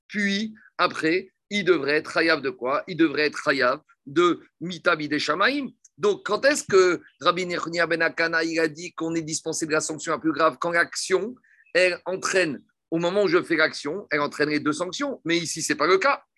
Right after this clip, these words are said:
Alors, répond Agmara, Chavema Eskina. Donc, Agmara, il va rentrer maintenant pour expliquer à Abaye, d'après Rabbi Nechemia ben Akana, dans un cas très limite.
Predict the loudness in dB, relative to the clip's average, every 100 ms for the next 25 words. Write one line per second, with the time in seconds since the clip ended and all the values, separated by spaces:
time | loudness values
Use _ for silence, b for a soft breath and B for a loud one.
0 | _ _ _ _ 2 4 4 4 2 -2
1 | -2 2 2 2 -4 0 2 0 0 0
2 | 0 0 -2 -2 -6 -14 -14 -4 -4 0
3 | 0 2 0 0 -6 -2 -2 -2 0 0
4 | -2 b b _ -2 0 0 -6 -12 0
5 | 2 4 2 4 2 2 -2 -2 -4 -4
6 | -4 -4 0 -2 0 -2 -2 2 0 2
7 | 2 2 -4 -10